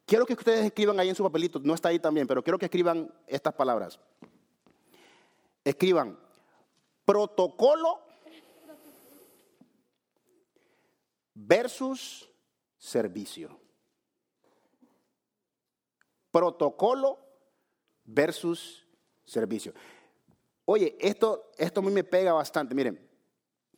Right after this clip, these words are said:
Dios me ha dado la bendición de, de, de estar trabajando en el Ministerio de Música por mucho tiempo. Y a cada rato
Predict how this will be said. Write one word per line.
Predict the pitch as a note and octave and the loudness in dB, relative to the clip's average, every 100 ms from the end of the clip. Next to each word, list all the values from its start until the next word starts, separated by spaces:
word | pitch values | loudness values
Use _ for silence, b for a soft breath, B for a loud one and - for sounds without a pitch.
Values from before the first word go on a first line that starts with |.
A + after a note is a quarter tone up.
| _ | _
Dios | G#2+ E3 | -2 2
me | F#3+ | 2
ha | |
dado | F#3 F#3 | 2 2
la | F3+ | 2
bendición | E3 C3+ - D#3+ D#3+ | 0 -4 -2 0 2
de, | C#3+ B2 A2+ - _ | 2 2 0 -6 _
de, | A2+ A2 A#2 G#2 G2 - - | -8 0 2 0 -2 -8 -12
de | G#2+ A2 | -2 -2
estar | - C3+ D3 C3 - _ _ - | 2 0 0 -4 -14 _ _ -4
trabajando | A#2+ A#2 C3 C3+ | -2 0 0 -2
en | C#3 | -2
el | A#2+ | -2
Ministerio | A2+ B2 B2+ | -2 -2 -2
de | |
Música | A#2+ B2+ - B2 | -2 -6 -6 -6
por | A2 | -6
mucho | A2+ A#2 | -8 -6
tiempo. | C3+ A#2+ G2+ F#2 B B B B B B B B B _ _ _ _ _ | -4 -4 -8 -16 B B B B B B B B B _ _ _ _ _
Y | D#3 D#3+ | 2 2
a | D3 - | 2 0
cada | G3+ G#3 | 0 0
rato | G3+ G3+ F#3+ B2+ | 0 -2 -2 -4